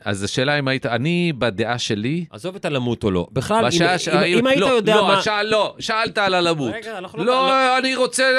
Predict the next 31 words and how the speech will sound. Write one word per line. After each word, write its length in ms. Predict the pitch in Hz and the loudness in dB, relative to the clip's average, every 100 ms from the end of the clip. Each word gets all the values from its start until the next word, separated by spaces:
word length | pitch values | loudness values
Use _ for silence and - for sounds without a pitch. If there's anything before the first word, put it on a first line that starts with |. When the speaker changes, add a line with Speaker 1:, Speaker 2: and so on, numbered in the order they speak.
| 262 233 - | 0 -4 -6
Speaker 1:
אדוני, 540 | 160 208 233 320 254 - - - 185 | -2 -2 0 0 -2 -4 -12 -6 -4
אתה 140 | 269 | -2
רוצה 360 | 254 233 262 240 | -2 -2 -4 -4
שאני 400 | 247 208 214 180 | -2 -2 -4 -8
אדבר, 560 | 196 196 185 185 185 - _ | -8 -2 0 0 -2 -8 _
או 140 | 202 185 | -8 -4
שאתה 260 | 214 220 | -4 -2
Speaker 2:
אנחנו 120 | 226 143 | -2 0
Speaker 1:
רוצה, 220 | 254 240 | 0 0
Speaker 2:
לא 120 | 160 247 240 | 0 2 0
Speaker 1:
אתה 40 | |
Speaker 2:
ב-, 40 | |
אנחנו 300 | 156 151 147 | -2 -6 -4
לא 100 | 170 | -2
Speaker 1:
אני, 120 | 214 247 | 0 0
Speaker 2:
בתוכנית 340 | 240 247 277 | 0 -4 -6
Speaker 1:
אז 60 | 269 | -2
Speaker 2:
מוקד. 360 | 247 240 247 208 226 | 0 2 0 0 -2
Speaker 1:
אני 220 | 233 226 | -2 -2
לא 120 | 226 254 285 | -2 0 -2
מבין. 360 | 269 277 247 139 _ _ _ | -2 -2 -2 -6 _ _ _
תתנו 380 | 196 185 269 285 | -8 -6 -4 -2
לי 180 | 294 269 | -2 -2
לדבר. 600 | 247 233 196 247 180 107 98 | -2 -2 -2 -2 -2 -6 -16
Speaker 2:
אל 80 | 110 | -20
תדפוק 320 | 117 104 95 | -20 -20 -20
על 60 | |
השולחן. 380 | 82 82 76 76 67 _ _ _ _ _ _ _ _ - | -20 -20 -18 -18 -18 _ _ _ _ _ _ _ _ -12
איך 160 | 110 | -10
השם 220 | 117 113 87 | -10 -10 -12
שלך? 260 | 71 - | -16 -20